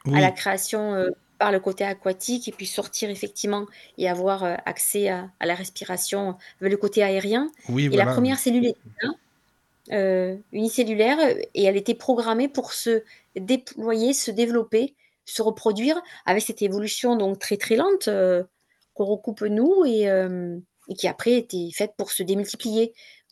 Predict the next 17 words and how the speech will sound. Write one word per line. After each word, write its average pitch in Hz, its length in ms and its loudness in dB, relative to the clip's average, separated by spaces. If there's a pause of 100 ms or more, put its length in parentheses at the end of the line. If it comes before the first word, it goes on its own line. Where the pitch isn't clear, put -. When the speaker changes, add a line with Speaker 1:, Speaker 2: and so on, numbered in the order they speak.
Speaker 1:
Encore 226 400 6
une 220 180 4
vision, 220 500 0
tu 226 180 -6
vois, 233 180 2
de 214 100 -2
pure, 240 400 -2
heu, 196 220 6 (600)
heu, 196 340 0
équité 240 420 0
les 226 220 2
uns 240 100 4
par 233 140 -2
rapport 208 280 0
aux 208 180 2
autres 262 320 2
et, 202 240 0